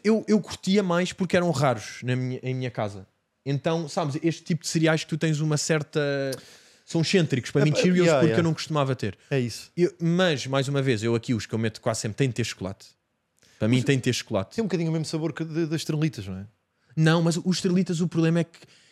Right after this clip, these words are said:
Speaker 1: ele, estes sim, estes passar, tipo, tu compravas e uma hora e meia depois estava tudo mole já.
Speaker 2: Pois
Speaker 1: Estava,
Speaker 2: é,
Speaker 1: estava
Speaker 2: pois é.
Speaker 1: estrela cadente mesmo.
Speaker 2: Pois é.
Speaker 1: Estava decadente já. Portanto, eu, os Cheerios para mim é um ok, ok.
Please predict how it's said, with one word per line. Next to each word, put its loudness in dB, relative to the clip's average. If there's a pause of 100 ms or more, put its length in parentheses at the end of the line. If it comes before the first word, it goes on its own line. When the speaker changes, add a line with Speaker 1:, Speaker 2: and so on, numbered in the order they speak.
(180)
Speaker 1:
ele, 4
estes 0
sim, 0
estes 0
passar, 0
tipo, -4
tu -4
compravas 2
e 0
uma 0
hora 2
e 0
meia 2
depois -2
estava 0
tudo -2
mole -2
já. -6
Speaker 2:
Pois 2
Speaker 1:
Estava, 0
Speaker 2:
é, 2
Speaker 1:
estava -2
Speaker 2:
pois 0
é. -2
Speaker 1:
estrela 4
cadente 0
mesmo. -4 (320)
Speaker 2:
Pois -6
é. -10
Speaker 1:
Estava 2
decadente 2
já. 6
Portanto, 0 (540)
eu, 6 (140)
os 2
Cheerios 2
para 0
mim 2
é 2
um 0
ok, 0
ok. -4